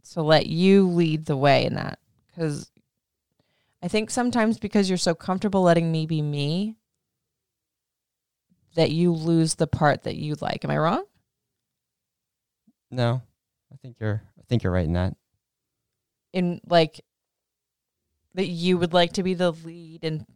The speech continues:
Speaker 1: like, <sighs>
Speaker 2: Well, 'cause the thing is, like, for, like, your whole adult life, you've been in charge. You've, you know,
Speaker 1: I had to be. That wasn't by
Speaker 2: you know, you
Speaker 1: choice.
Speaker 2: command,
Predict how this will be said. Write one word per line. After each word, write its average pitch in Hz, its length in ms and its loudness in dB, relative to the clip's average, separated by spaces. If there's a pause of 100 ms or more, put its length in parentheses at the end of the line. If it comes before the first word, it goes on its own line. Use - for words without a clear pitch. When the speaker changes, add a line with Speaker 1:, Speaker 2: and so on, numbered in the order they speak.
(140)
Speaker 1:
like, 175 340 -2
<sighs> - 360 -18
Speaker 2:
Well, 165 140 -2
'cause 151 260 0 (920)
the 160 100 -10
thing 185 200 -4
is, 131 120 -6
like, 120 300 -2 (680)
for, 117 460 2 (340)
like, 107 200 -4
your 110 240 4
whole 107 300 2
adult 90 280 2
life, 95 540 2 (320)
you've 92 520 -6 (1080)
been 101 100 -2
in 90 140 -2
charge. - 600 -2
You've, - 380 -12 (220)
you 98 100 -10
know, 82 100 -2
Speaker 1:
I 160 60 0
had 202 240 6
to 180 60 2
be. 131 160 -4
That 165 100 8
wasn't 196 200 8
by 151 40 6
Speaker 2:
you - 60 0
know, - 20 -4
you 185 60 -4
Speaker 1:
choice. 180 240 6
Speaker 2:
command, 92 460 -4